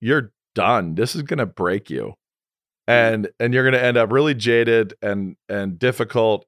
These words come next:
Speaker 1: and or whenever you go home, faking it, pretending like, "Oh yeah, no, I was huge. Everybody loved me."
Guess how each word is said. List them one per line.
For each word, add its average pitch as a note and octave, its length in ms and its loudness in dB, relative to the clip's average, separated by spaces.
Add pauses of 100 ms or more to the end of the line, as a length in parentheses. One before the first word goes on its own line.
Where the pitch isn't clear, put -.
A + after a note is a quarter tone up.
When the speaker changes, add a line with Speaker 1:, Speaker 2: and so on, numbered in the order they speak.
Speaker 1:
and A2+ 340 0
or G#2 460 0 (340)
whenever A#2 240 2
you A#2 120 0
go A2 200 2
home, G#2+ 560 0 (100)
faking G#2+ 380 0
it, - 160 -8
pretending A#2+ 460 -2
like, G#2 180 0
"Oh B2 140 2
yeah, B2+ 240 2
no, A2 160 0
I G#2+ 140 2
was F#2+ 160 -6
huge. F#2+ 300 -4
Everybody F2 380 -6
loved E2 220 -6
me." B1+ 220 -14